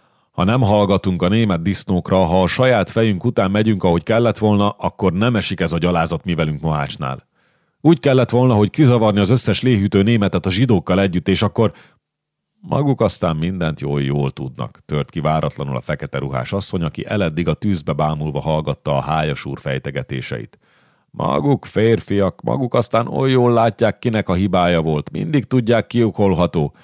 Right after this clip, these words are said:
Maguk mindig elébb keresik az okozót, ahelyett, hogy elhárítnák elébb a bajt. S eközben sejtelmük sincs, hogy ostobaságukkal mekkora bajt okoznak.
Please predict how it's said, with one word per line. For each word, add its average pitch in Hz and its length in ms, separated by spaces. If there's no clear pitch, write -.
Maguk 117 300
mindig 156 320
elébb 151 400
keresik 95 440
az 87 120
okozót, 95 440
ahelyett, 110 460
hogy 104 140
elhárítnák 90 920
elébb 98 300
a 101 60
bajt. 98 640
S - 100
eközben 113 500
sejtelmük 123 640
sincs, 117 300
hogy 101 120
ostobaságukkal 90 920
mekkora 101 440
bajt 82 300
okoznak. 78 560